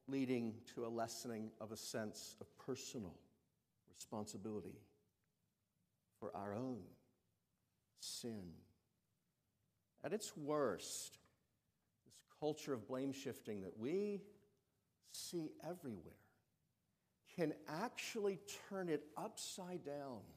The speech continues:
so that the criminal becomes the victim. Do you hear the faintest beginnings of that in what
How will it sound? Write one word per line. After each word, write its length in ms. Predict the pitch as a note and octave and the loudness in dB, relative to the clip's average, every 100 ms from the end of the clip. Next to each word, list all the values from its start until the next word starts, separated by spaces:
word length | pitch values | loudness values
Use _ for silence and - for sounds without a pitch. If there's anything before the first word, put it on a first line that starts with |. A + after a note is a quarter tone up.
| - _ _ _ _ _ _ _ - | -20 _ _ _ _ _ _ _ -6
so 300 | - F#3 D#3 | 2 8 10
that 220 | D3+ - | 8 6
the 80 | E3 | 2
criminal 840 | - - C4 B3 A2+ F#2 A#2+ F3 - _ _ _ _ _ _ _ _ _ _ _ _ _ _ | 2 0 2 4 2 2 -2 -6 -14 _ _ _ _ _ _ _ _ _ _ _ _ _ _
becomes 540 | C#3 - - D3 C3+ - | -10 -10 -6 -2 -2 -2
the 100 | B2 | -2
victim. 440 | A2+ A#2+ - G2 - - - _ _ _ _ _ _ _ - | -2 -6 -6 -6 -6 -16 -20 _ _ _ _ _ _ _ 2
Do 100 | D3 | 4
you 300 | D#3+ C#4+ E4 - - - | 6 6 6 2 -12 -6
hear 300 | - C#3+ E3 A#3 D4+ D#4+ - - _ _ _ _ _ _ - | 0 2 2 0 -2 -6 -12 -20 _ _ _ _ _ _ 8
the 180 | E3 E3+ B2+ - - | 12 12 8 -6 4
faintest 540 | A#3 C4+ E4 D#4 - - | 12 12 12 8 6 10
beginnings 560 | G3 C#3 A3 D#4+ C#4+ | 12 12 12 12 6
of 120 | D4+ | 2
that 400 | C#4 C#4 D#4 - - _ _ _ _ _ _ - | 0 -2 -4 -12 -20 _ _ _ _ _ _ 8
in 260 | B3 C#4+ C4 | 10 10 10
what 240 | A#3 C4 | 8 8